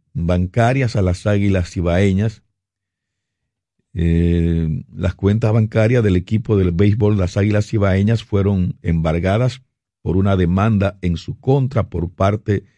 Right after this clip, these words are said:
de la señora Clara Luz Pichardo Cabrera, expareja sentimental del fallecido Juanchi Sánchez, quien era el principal accionista de ese equipo. Arsenio Minaya, abogado de la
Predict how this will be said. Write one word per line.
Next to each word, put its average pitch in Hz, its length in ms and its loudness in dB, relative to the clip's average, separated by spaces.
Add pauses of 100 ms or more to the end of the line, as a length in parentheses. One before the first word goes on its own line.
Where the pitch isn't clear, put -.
(300)
de 101 140 0
la 95 100 4
señora 101 380 0
Clara 92 480 2
Luz 104 260 2
Pichardo 117 960 0
Cabrera, 98 640 2 (920)
expareja 113 640 2
sentimental 110 920 -2 (480)
del 90 180 0
fallecido 95 560 0
Juanchi 107 480 -2
Sánchez, 139 720 -2 (480)
quien 85 180 -2
era 92 160 0
el 107 80 -2
principal 101 540 -2
accionista 101 840 -2 (640)
de 92 300 2
ese 110 160 -2
equipo. 127 560 -4 (1400)
Arsenio 117 480 4
Minaya, 139 440 2
abogado 104 640 2
de 95 180 2
la 90 340 2